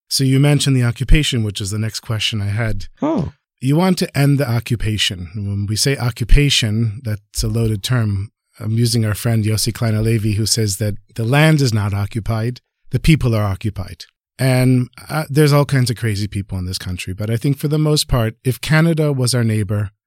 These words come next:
Speaker 1: we would want to have a Canadian state next to the Jewish state of Israel.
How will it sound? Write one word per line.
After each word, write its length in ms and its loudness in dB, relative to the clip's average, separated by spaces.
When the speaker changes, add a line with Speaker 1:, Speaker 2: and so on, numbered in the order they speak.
Speaker 1:
we 160 4
would 200 4
want 260 0
to 60 -2
have 320 -2
a 40 -6
Canadian 500 -2
state 400 -4
next 280 -2
to 80 0
the 100 -4
Jewish 300 -2
state 220 -4
of 120 -8
Israel. 360 -10